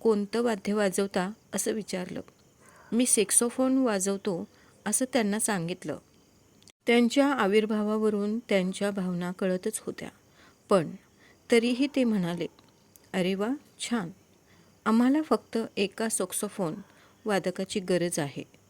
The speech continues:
आणि ते ऑफिसमधून बाहेर पडले. त्यांनी मला फारसं महत्त्व दिलंच नव्हतं.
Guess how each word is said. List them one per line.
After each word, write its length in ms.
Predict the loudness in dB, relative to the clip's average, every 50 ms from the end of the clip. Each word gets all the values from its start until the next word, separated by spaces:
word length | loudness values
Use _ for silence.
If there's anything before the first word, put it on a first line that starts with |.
| _ _ -20 _ _ _ _ -6
आणि 240 | -4 -2 -2 -2 -4 -4
ते 60 | -4
ऑफिसमधून 680 | -2 -4 -4 -4 -4 -4 -4 -4 -6 -4 -4 -4 -2 -2
बाहेर 260 | -2 -2 -2 -2 -2
पडले. 340 | 0 -2 -2 -2 -4 -12 -12 -14 _ _ _ _ _ _ _ -20 -20 _ _ 0
त्यांनी 220 | 2 4 4 6 4
मला 200 | 4 4 2 0
फारसं 420 | 0 0 0 0 2 2 2 4
महत्त्व 340 | 4 4 4 4 2 0 2
दिलंच 320 | 2 2 2 2 0 0 -2
नव्हतं. 360 | -2 -2 -2 -4 -6 -8